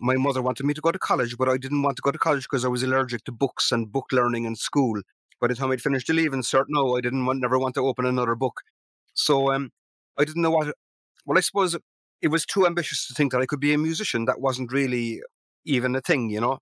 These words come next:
Um, I did, I suppose, a-, an interview for the E S B, for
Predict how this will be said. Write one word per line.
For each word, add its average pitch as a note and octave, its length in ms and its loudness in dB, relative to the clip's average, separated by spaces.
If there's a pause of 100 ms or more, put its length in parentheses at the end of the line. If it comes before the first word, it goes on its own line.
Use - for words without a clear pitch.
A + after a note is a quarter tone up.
Um, A#2 340 0
I B2 580 0
did, B2+ 280 -2
I C#3+ 40 -2
suppose, A#2+ 360 -4
a-, C3+ 200 -4 (100)
an B2+ 100 0
interview B2 360 -2
for A#2 280 2 (240)
the B2 80 -6
E B2+ 180 2
S B2+ 260 0
B, B2 320 -2 (320)
for B2 340 0